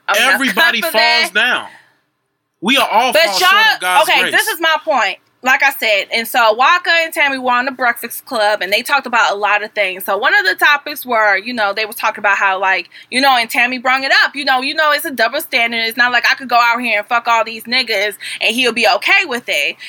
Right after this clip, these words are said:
Speaker 1: and he'll take me back, and he'll forgive me. And,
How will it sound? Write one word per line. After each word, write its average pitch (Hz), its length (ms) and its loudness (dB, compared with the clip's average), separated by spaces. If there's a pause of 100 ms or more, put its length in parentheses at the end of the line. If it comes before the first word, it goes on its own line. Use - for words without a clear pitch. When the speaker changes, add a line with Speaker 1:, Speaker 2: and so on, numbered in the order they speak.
Speaker 1:
and 220 120 0
he'll 269 200 0
take 240 200 -2
me 302 200 -6
back, 202 580 0 (260)
and 214 140 -2
he'll 285 160 0
forgive 214 460 -4
me. 240 440 -2 (1120)
And, 294 440 2